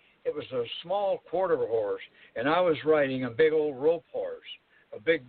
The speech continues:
big horse, sixteen hand horse. And, and Roger's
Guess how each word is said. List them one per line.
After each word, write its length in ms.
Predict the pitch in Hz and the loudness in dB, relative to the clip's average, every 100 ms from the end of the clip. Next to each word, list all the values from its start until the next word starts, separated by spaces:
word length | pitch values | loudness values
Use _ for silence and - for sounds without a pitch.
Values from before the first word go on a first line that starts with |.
| _ | _
big 180 | 202 214 | -4 -4
horse, 360 | 123 107 85 82 - _ _ - | -2 -4 -4 -10 -18 _ _ -10
sixteen 440 | 196 - - 175 135 | -10 -10 -12 -10 -8
hand 340 | 120 131 107 82 | -6 -6 -8 -10
horse. 400 | 98 117 80 71 - - _ - - - | -4 -4 -4 -10 -16 -20 _ -20 -16 -4
And, 320 | 123 120 120 - | -2 -2 -4 -6
and 300 | 131 123 113 - | -4 -4 -6 -2
Roger's 440 | 151 185 151 143 | 0 0 -2 -4